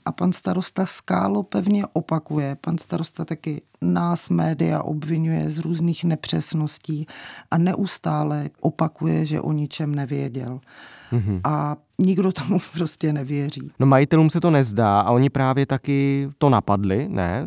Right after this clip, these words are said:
Speaker 2: Snaží se vypovědět tu kupní smlouvu. Předpokládám, že tam prostě žít nechtějí.
Speaker 1: No, majitelé tam,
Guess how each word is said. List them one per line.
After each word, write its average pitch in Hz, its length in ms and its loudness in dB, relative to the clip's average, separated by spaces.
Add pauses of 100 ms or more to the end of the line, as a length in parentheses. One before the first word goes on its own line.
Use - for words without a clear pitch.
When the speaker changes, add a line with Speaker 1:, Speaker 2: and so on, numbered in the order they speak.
(100)
Speaker 2:
Snaží 120 300 0
se 127 340 2
vypovědět 110 640 4
tu 117 140 -4
kupní 117 340 0
smlouvu. 107 680 0 (300)
Předpokládám, 123 560 2
že 120 80 2
tam 120 140 2
prostě 120 300 -2
žít 117 220 -2
nechtějí. 98 460 -2 (240)
Speaker 1:
No, 175 60 2
majitelé 180 480 0
tam, 190 300 2